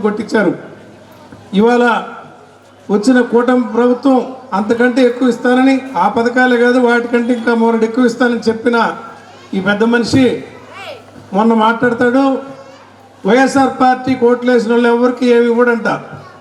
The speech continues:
అచ్చంగా తెలుగుదేశం పార్టీ వాళ్ళే చేసుకుంటారంట." ఈ రాష్ట్రం అంటే, ఈ రాష్ట్రంలో ఎన్నుకునేది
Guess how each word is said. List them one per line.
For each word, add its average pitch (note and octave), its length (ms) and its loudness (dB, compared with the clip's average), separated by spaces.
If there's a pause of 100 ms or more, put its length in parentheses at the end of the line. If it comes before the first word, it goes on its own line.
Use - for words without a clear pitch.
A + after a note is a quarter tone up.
(220)
అచ్చంగా B3+ 360 0
తెలుగుదేశం A#3+ 600 2
పార్టీ A#3 300 0
వాళ్ళే A#3 260 4
చేసుకుంటారంట." A3+ 840 -2 (1800)
ఈ A3+ 120 4
రాష్ట్రం A3 440 0
అంటే, B3+ 400 0 (500)
ఈ G3 100 -2
రాష్ట్రంలో A3 480 2
ఎన్నుకునేది A#3+ 800 0